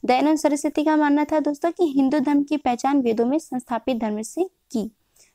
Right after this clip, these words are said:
तो दयानंद सरस्वती ने हिंदू धर्म की पहचान वेदों में संस्थापित धर्म से की। तो और जो रा-, लास्ट दिया है रामकृष्ण परमहंस, तो रामकृष्ण परमहंस इस, अ, इन्होंने जोर दिया था कि ईश्वर तक पहुंचने के कई मार्ग हो सकते हैं।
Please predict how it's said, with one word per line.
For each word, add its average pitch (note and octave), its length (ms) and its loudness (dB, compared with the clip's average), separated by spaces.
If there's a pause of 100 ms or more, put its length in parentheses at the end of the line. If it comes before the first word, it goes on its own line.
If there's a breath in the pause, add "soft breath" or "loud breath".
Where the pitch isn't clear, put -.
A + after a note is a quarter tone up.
(120)
तो B3 100 0
दयानंद B3+ 460 2
सरस्वती B3+ 420 -2
ने B3+ 120 0
हिंदू C4 260 0
धर्म C4 200 -2
की B3+ 140 -2
पहचान B3+ 420 0
वेदों A3+ 220 0
में C#4+ 200 0
संस्थापित A3+ 560 -6
धर्म A3 140 -6
से D4 180 -8
की। - 220 -14 (440 loud breath)
तो - 120 -2
और C4+ 60 2
जो C4+ 220 0
रा-, A3 280 2
लास्ट C#4 320 0
दिया C#4+ 240 2
है D4 80 2
रामकृष्ण C4+ 540 -2
परमहंस, B3 560 0
तो D4+ 100 2
रामकृष्ण C4+ 580 -2
परमहंस B3 520 -4
इस, - 220 -8 (140)
अ, A3+ 40 -2
इन्होंने A#3+ 500 0
जोर B3 260 2
दिया A#3 240 2
था E4 200 -2 (420 loud breath)
कि A#3+ 60 2
ईश्वर E4 360 2
तक D#4+ 140 0
पहुंचने C#4 420 0
के F4+ 140 -2 (120)
कई B3 180 2
मार्ग B3 300 2
हो A#3+ 140 -2
सकते G#3 340 -6
हैं। A3 240 -6